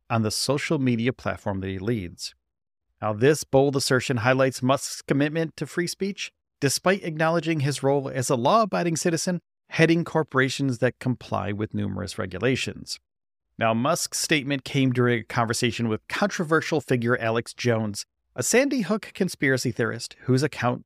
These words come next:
Musk had recently reinstated on the platform. The decision marked a reversal from Musk's previous stance against Jones, largely due to the latter's exploitation of children's deaths for viewership.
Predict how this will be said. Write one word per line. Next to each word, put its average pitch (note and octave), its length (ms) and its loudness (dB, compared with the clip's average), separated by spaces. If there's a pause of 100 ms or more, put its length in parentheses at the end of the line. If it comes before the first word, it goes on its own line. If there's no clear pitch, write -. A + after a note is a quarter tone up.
Musk C3 360 0
had A2 160 0
recently D#3 380 -2
reinstated C3 580 -2
on F#2+ 120 0
the G2 80 -4
platform. A2 460 0 (480)
The C3+ 100 4
decision D3+ 400 4
marked B2 320 2
a B2+ 60 0
reversal A#2 500 2
from A#2 220 2
Musk's A#2 360 0
previous D#3 480 0
stance C3 340 -2
against A2+ 360 -2
Jones, A#2 440 -8 (280)
largely E3+ 500 4
due D#3 180 2
to E3 120 2
the D#3 100 2
latter's A#2+ 440 0
exploitation C#3 800 -2
of B2+ 140 -4
children's D3 600 -2
deaths A2+ 420 0
for A2+ 180 -2
viewership. F#2+ 600 -4